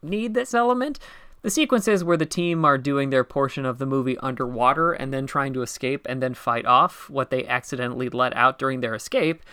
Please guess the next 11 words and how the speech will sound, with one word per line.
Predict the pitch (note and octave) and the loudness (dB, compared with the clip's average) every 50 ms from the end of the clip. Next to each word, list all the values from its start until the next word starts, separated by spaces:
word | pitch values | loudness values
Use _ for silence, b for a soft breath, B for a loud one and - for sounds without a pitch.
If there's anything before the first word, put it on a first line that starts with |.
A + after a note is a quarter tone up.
| B B B B B | B B B B B
are | E3 F3 | 4 6
where | E3+ F3+ F3 | 6 6 4
this | E3 E3 D#3+ - - - - - - | 4 2 -2 -2 -6 -16 -18 -12 -4
movie | D#3+ D#3 D#3 C#3+ D3 D3 D#3 | 0 0 2 2 2 2 0
hits | D3+ B2+ C3 B2+ - | 0 -2 -4 -4 -4
its | D3 C#3+ - - | -6 -10 -6 -2
action | C#3 B2+ B2+ - - C#3 C3+ | 0 0 0 0 -2 -8 -8
horror | C3 - - C3 B2+ B2 B2+ B2+ B2+ | -4 0 2 4 4 4 4 2 2
monster | B2+ A#2+ A#2 A#2+ B2 - - C3 B2 | 0 -2 -2 -2 -4 -4 -8 -8 -6
movie | A#2+ A#2 A2+ - A#2+ | -6 -6 -6 -8 -8
stride. | - - - A3 G3+ D3 - - - - - | -6 2 6 8 8 8 6 4 -4 -10 -14